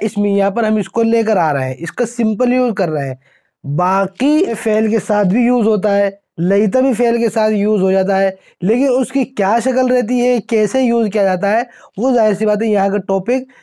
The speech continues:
नहीं है, तो इसलिए हम उसका तज़किरा यहाँ बिल्कुल नहीं करेंगे। आप वीडियो देखते रहिए,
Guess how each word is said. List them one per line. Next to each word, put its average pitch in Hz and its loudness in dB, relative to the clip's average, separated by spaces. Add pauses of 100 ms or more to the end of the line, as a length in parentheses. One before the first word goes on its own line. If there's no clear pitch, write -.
(140)
नहीं 180 2
है, 143 0
तो 143 -2
इसलिए 247 0
हम 247 2
उसका 220 -2
तज़किरा 196 0
यहाँ 190 0
बिल्कुल 185 -2 (340)
नहीं 196 0
करेंगे। 156 0
आप 196 -2
वीडियो 190 2
देखते 240 0
रहिए, 254 0